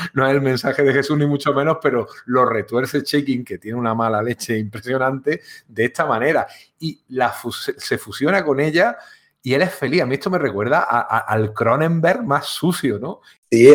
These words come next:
Speaker 2: al, sí, sí, a la nueva carne, la nueva carne de Tetsuo, sí.
Speaker 1: Yo cada vez, cuando lo leí en su momento me quedé diciendo, "Ay", o sea,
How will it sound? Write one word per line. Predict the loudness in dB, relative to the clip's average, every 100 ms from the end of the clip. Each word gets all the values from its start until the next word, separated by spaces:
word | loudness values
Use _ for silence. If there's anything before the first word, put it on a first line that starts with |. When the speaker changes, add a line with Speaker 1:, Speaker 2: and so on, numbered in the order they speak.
| 8
Speaker 2:
al, | 2 -4 -4
sí, | -4 2
sí, | 6
a | 8
la |
nueva | 8 6 6
carne, | 2 -2
la | -6 0
nueva | 2 2
carne | -2 -2 0
de |
Tetsuo, | 2 0 0 0 2
sí. | 0 -8 -6
Speaker 1:
Yo | -2 0 -2 -4
cada | -2 -2
vez, | -4
cuando | -6 -4 -4 -6 -8 -10
lo | -4 -4
leí | -2
en | -2
su | 0
momento | 0 0 -2
me | 0
quedé | 0
diciendo, | 0 0 -4 -6 -8 -4
"Ay", | -4 -4 -6 -6
o |
sea, | -6 -8